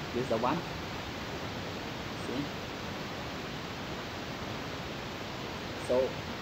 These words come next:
this is the two input, guys. This is the two input. At a time, at a time, two, two phone, two, two mobile phone can charge. So this one input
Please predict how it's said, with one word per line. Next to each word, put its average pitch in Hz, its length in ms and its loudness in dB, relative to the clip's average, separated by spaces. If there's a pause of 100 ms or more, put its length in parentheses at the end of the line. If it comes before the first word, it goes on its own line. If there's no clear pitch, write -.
(220)
this 208 180 12
is 214 100 10
the 160 100 12
two 196 200 10
input, 160 340 10
guys. 113 180 10 (200)
This 175 140 10
is - 40 0
the 143 100 10
two 170 180 10
input. 139 320 8 (1700)
At 170 120 12
a 175 60 10 (120)
time, 165 300 10
at 151 80 8
a 160 40 4
time, 147 300 8 (540)
two, 208 260 8
two 208 160 8 (1500)
phone, 180 160 8 (680)
two, 170 100 6
two 175 120 6
mobile 151 240 10
phone 175 320 6
can 120 140 8 (920)
charge. 113 160 10 (440)
So 120 160 4
this 160 120 6 (120)
one 147 140 8
input 160 340 8